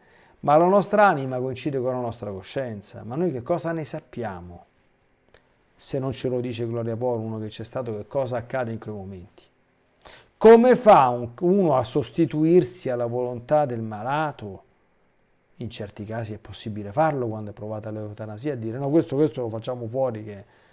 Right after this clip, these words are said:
non merita più di vivere." Quelli stavano discutendo se staccare la spina, e quella da, e, e, e Gloria Polo, chiaramente senza potersi far sentire perché i sensi erano fermi, perché stava in coma,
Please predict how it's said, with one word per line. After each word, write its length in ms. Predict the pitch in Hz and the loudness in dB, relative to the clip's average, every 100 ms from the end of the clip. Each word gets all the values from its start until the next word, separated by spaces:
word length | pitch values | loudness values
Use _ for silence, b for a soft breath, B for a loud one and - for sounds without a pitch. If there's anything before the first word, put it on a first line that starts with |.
| _ _ _ | _ _ _
non 180 | 156 151 | 2 4
merita 340 | 151 135 127 | 4 4 0
più 160 | - 123 | -4 -6
di 140 | 110 | -6
vivere." 360 | 98 87 - _ _ _ _ _ _ _ _ _ _ _ _ _ _ _ _ | -8 -12 -18 _ _ _ _ _ _ _ _ _ _ _ _ _ _ _ _
Quelli 220 | 269 302 | 6 8
stavano 360 | - 196 185 175 | 10 12 12 8
discutendo 680 | 175 - 180 247 220 156 | 6 6 10 12 10 8
se 80 | 135 | 4
staccare 400 | 117 143 147 143 | 0 2 6 6
la 100 | 139 | 4
spina, 340 | 117 143 135 131 | 2 -2 -4 -4
e 120 | - | 0
quella 380 | 240 294 240 165 | 4 6 6 8
da, 240 | 156 156 | 8 8
e, 200 | 180 180 - | 4 2 0
e, 240 | 175 165 | 2 2
e 200 | 175 147 | 2 0
Gloria 360 | 123 170 220 165 | 6 8 10 8
Polo, 580 | 135 120 104 107 135 b b - | 6 2 0 -2 -4 b b -6
chiaramente 640 | 131 135 165 147 123 113 - | -2 0 0 -2 -4 -8 -10
senza 360 | - 123 113 107 | -12 -10 -8 -8
potersi 440 | 110 113 117 107 | -6 -8 -8 -12
far 120 | 120 | -12
sentire 460 | - 135 120 220 123 | -12 -10 -6 -4 -4
perché 300 | 104 - 110 | -8 -12 -12
i 40 | |
sensi 460 | 104 160 180 - - - | -8 -6 -6 -10 -16 -16
erano 300 | 101 101 120 | -14 -12 -4
fermi, 260 | 180 139 | -4 -4
perché 180 | 101 - | -10 -16
stava 220 | - 120 | -10 -8
in 80 | 165 | -4
coma, 340 | 139 147 156 | -2 0 -2